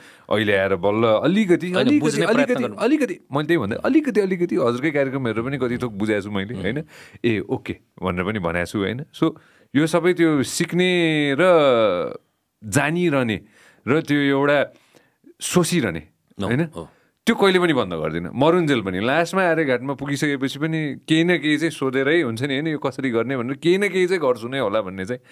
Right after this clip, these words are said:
Speaker 1: लाग्छ दाइ मलाई।
Speaker 2: सबै उमेर समूहका विशेषता हुन्छन् क्या।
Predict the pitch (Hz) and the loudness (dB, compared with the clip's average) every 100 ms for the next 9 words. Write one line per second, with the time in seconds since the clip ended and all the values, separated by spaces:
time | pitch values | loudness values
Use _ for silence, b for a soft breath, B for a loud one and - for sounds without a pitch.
0 | B B 76 - - 71 64 - 98 _ | B B -14 -14 -14 -12 -14 -16 -20 _
1 | _ - - 180 220 233 170 147 139 - | _ -8 -4 -2 -2 -2 -2 0 -2 -4
2 | 120 110 110 92 - 90 - 80 73 82 | -8 -4 -6 -6 -8 -8 -8 -8 -10 -14
3 | 98 123 | -12 -14